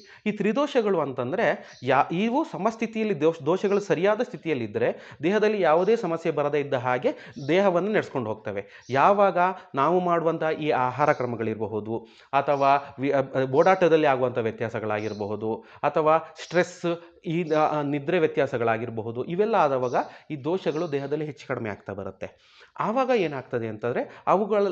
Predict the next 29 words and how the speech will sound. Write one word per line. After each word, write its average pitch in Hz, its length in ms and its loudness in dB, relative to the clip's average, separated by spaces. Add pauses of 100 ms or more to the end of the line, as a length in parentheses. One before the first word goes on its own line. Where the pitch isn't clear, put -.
ಅವು 185 260 0
ವ್ಯತ್ಯಾಸ 180 400 -2
ಆದವಾಗ 135 360 -2
ಪಿಂಪಲ್ಸನ್ನು 185 540 -4
ಉತ್ಪತ್ತಿ 139 300 -8
ಮಾಡುವಂಥ 107 340 -6
ಸಾಧ್ಯತೆ 104 520 -8
ಇರುತ್ತೆ. - 640 -12
ಅಂತಹ 214 360 -2 (100)
ಸಂದರ್ಭಗಳಲ್ಲಿ 127 760 -4 (180)
ಯಾವಾಗ 139 320 0
ಸಮಸ್ಯೆ 151 440 -4
ತುಂಬ 151 340 -2
ಜಾಸ್ತಿ 120 460 0
ಇದೆ, 110 520 -6
ನಾವು 147 180 0
ಕೇವಲ 160 400 0
ಔಷಧಿ 160 380 2
ಮತ್ತು 170 260 -2
ಆಹಾರ 147 400 4
ಕ್ರಮದಿಂದ 147 480 -4 (380)
ಇದನ್ನ 156 260 0
ಕೂಡಲೇ 165 380 0
ಕಂಟ್ರೋಲ್ 147 300 -2
ಮಾಡ್ಲಿಕ್ಕೆ 143 340 -2
ಆಗೋದಿಲ್ಲ 165 460 0
ಅನ್ನುವಂತಹ 120 380 -6
ಕಂಡೀಷನ್ಸ್‌ಗಳಲ್ಲಿ 107 960 -8 (220)
ನಾವು 143 480 -4